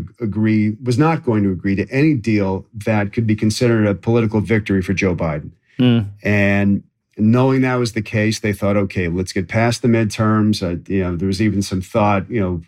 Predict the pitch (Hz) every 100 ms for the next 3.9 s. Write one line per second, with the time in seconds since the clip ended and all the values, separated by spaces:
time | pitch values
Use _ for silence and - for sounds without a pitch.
0 | _ _ - 101 98 98 98 101 101 104
1 | 98 95 - - 69 98 110 104 92 131
2 | 139 104 82 104 - 104 98 92 95 90
3 | 71 - - - 98 95 92 95 87